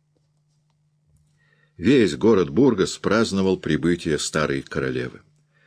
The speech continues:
Тысячные толпы стекались отовсюду, чтобы принять участие в празднестве или извлечь пользу из такого скопления народа. Трактирщики раскидывали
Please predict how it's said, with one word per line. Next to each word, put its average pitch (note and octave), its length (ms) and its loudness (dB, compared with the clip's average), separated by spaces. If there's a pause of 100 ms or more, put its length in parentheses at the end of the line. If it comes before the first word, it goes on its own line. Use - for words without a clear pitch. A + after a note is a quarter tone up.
(240)
Тысячные A#2 680 0
толпы G#2 600 0 (160)
стекались F#2 680 -2
отовсюду, F#2 720 -2 (320)
чтобы F2+ 340 0
принять F2+ 400 0
участие F2 580 -2
в - 120 -8
празднестве F#2+ 760 -4 (400)
или G2+ 420 2
извлечь F#2+ 500 2
пользу A#2+ 540 2 (360)
из - 240 -8
такого F2+ 440 0
скопления C#2+ 720 -4
народа. - 380 -10 (960)
Трактирщики A#2 880 0 (440)
раскидывали B2+ 880 2